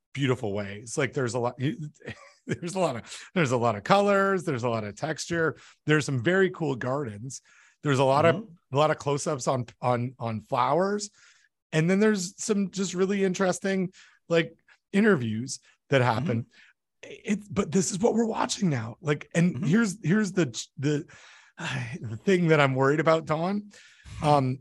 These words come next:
Speaker 1: <laughs> if you look on one of the links I just sent you, you'll notice that, um, that there are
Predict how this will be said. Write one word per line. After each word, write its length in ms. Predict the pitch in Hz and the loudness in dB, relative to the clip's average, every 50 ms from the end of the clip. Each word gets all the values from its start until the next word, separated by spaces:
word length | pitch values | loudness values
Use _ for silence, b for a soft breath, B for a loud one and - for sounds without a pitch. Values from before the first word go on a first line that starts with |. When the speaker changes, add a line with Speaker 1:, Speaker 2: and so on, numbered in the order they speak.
| _ | _
Speaker 1:
<laughs> 80 | _ _ | _ _
if 1160 | - 160 - - - - - - - - _ _ _ _ _ _ _ _ _ _ _ - 170 165 - | -14 -14 -12 -14 -16 -18 -16 -18 -20 -20 _ _ _ _ _ _ _ _ _ _ _ -10 -10 -8 -6
you 240 | 220 190 196 233 233 | -2 0 2 2 4
look 340 | 202 202 202 202 196 202 - B B B B B B B B B B | 4 4 4 4 4 2 -4 B B B B B B B B B B
on 200 | - 139 139 135 143 | 0 0 2 4 4
one 100 | 156 165 | 4 4
of 60 | 170 | 4
the 100 | 170 170 | 4 2
links 280 | 143 151 156 151 - 170 | 2 2 0 0 -2 -2
I 80 | 151 | -2
just 280 | 131 120 135 120 - - | -2 -4 -6 -6 -8 -8
sent 260 | - 131 135 139 - 165 | -8 -8 -8 -6 -6 -4
you, 300 | 180 202 214 214 202 b b b b b b b _ | -2 -2 -2 -4 -6 b b b b b b b _
you'll 200 | 135 160 190 190 | 0 0 2 4
notice 360 | 190 185 175 170 170 165 - | 4 4 4 4 2 0 0
that, 180 | - 160 151 131 - B B B B B B B B _ | -2 -4 -4 -4 -6 B B B B B B B B _
um, 320 | - 135 139 131 120 127 - _ | -2 0 0 0 0 -2 -4 _
that 140 | - 151 - | -8 -6 -4
there 140 | 180 175 170 | -2 -2 -2
are 60 | 156 | -2